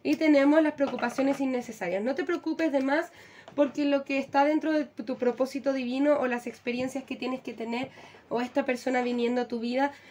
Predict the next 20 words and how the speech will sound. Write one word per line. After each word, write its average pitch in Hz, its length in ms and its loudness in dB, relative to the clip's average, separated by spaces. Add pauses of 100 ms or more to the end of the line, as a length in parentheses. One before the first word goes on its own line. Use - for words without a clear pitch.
(140)
todo 302 240 4
se 285 160 2
da 277 180 4
en 254 220 0
tiempos 254 560 0
divinos. 190 640 -6
No 302 320 0
te 330 100 -4
preocupes, 254 680 -4 (500)
eh, 208 340 -2
de 202 260 -2
más, 202 460 -8
¿ok? 220 500 -6 (1900)
Vamos 202 300 -8
a 180 40 -8
ver. 254 240 -4 (420)
Muchas 233 260 -4
gracias, 214 360 -4
guías 202 220 -10
espirituales. 285 760 -2